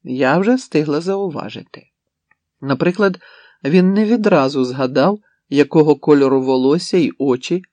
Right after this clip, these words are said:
в його дружини. Не міг знайти дорогу до ресторану, у якому ми обідали напередодні, і щодня робив мені комплімент, як добре я виглядаю у нових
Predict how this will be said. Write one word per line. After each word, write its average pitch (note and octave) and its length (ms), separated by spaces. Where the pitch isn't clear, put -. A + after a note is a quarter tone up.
в C#3+ 100
його C3 280
дружини. B2+ 600
Не C#3+ 160
міг E3 220
знайти E3+ 400
дорогу D#3 420
до E3 160
ресторану, C3+ 800
у C#3 120
якому C3+ 400
ми C3 200
обідали C3+ 640
напередодні, C3+ 1000
і B2+ 80
щодня C#3+ 640
робив D3 400
мені C#3+ 260
комплімент, C3+ 880
як C#3 260
добре D#3+ 440
я D3 160
виглядаю C3+ 760
у C#3 220
нових C#3 760